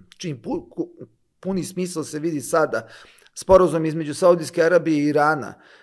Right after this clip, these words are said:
jer da nisu uspostavili diplomatske odnose i rešili da na bilateralnim osnovama rešavaju otvorena pitanja koje imaju,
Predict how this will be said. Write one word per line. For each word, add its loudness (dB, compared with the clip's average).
jer 2
da -2
nisu -2
uspostavili 0
diplomatske 0
odnose 0
i -8
rešili 0
da 0
na -6
bilateralnim 2
osnovama -4
rešavaju 0
otvorena -2
pitanja -8
koje -4
imaju, -6